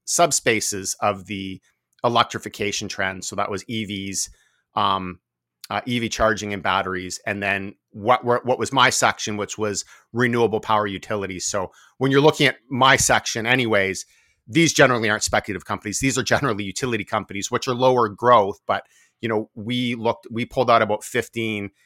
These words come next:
utility companies across North America where renewable power as a major source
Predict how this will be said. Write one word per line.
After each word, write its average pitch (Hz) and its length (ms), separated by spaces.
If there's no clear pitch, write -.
utility 117 480
companies 107 460
across - 360
North 110 200
America 98 480
where 98 440
renewable 120 480
power 104 320
as 101 100
a 101 40
major 101 280
source - 540